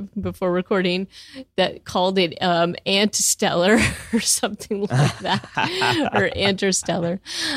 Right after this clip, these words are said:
Speaker 1: Um, so
Speaker 2: I like
Speaker 1: which
Speaker 2: that. I like Interstellar.
Speaker 1: Yeah, which I think is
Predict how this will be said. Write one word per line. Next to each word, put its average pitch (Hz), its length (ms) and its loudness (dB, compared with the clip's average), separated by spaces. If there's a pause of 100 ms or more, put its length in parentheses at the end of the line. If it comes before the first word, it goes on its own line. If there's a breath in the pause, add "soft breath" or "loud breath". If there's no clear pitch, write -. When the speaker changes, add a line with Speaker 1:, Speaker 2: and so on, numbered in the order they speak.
(160 loud breath)
Speaker 1:
Um, 185 440 4 (120)
so 214 600 2 (220 loud breath)
Speaker 2:
I 117 100 4
like 220 220 6
Speaker 1:
which 113 80 2
Speaker 2:
that. 92 100 4
I 117 60 4
like 127 180 4
Interstellar. 92 720 -2
Speaker 1:
Yeah, 220 300 4
which 196 220 0
I 214 100 2
think 196 160 0
is 190 240 0